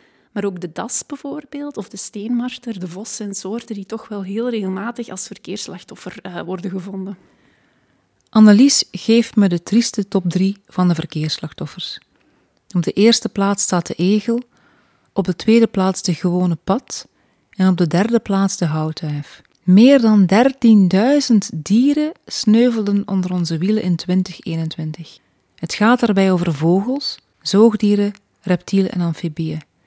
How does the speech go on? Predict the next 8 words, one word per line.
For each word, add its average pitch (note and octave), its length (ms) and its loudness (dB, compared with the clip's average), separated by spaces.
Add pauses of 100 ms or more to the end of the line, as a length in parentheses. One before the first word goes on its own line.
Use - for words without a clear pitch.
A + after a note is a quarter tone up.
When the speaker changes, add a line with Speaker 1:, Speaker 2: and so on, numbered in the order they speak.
(480)
Speaker 2:
Maar G#3+ 300 4 (420)
waarschijnlijk B3+ 640 2
zijn A3 180 2
het G#3 120 2
er F#3+ 100 -2
nog F#3 180 0
veel F#3 240 0
meer, F3+ 480 0